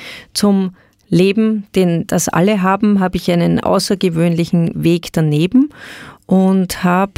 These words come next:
das sehr, ähm, exklusiv erlebt und habe dadurch auch Spannendes durchgemacht, was mein Leben sehr geprägt hat. Äh, Berufe habe ich zwei erlernt.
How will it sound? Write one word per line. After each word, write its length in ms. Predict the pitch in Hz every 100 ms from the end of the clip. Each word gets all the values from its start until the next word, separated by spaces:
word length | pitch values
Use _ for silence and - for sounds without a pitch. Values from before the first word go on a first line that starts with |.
| -
das 420 | 190 185 - -
sehr, 520 | - 175 175 185 175 -
ähm, 580 | 175 170 160 160 156 151 - _ - -
exklusiv 760 | 190 190 - 208 196 208 208 185
erlebt 560 | 170 160 240 294 -
und 240 | 196 190 180
habe 160 | 170 -
dadurch 340 | 170 165 -
auch 140 | 170 165
Spannendes 880 | - 160 170 175 165 160 156 - - - - - -
durchgemacht, 760 | 202 - 233 233 277 - -
was 180 | 190 185
mein 160 | 190 185
Leben 240 | 170 180
sehr 240 | 180 170 156
geprägt 600 | - - 165 165 - -
hat. 260 | 285 - - - - - - - - - -
Äh, 400 | 190 190 190 175 -
Berufe 760 | 202 180 220 285 - 254 247 214
habe 240 | 214 208
ich 140 | 190 -
zwei 300 | - 175 170
erlernt. 640 | 165 151 165 226 370 -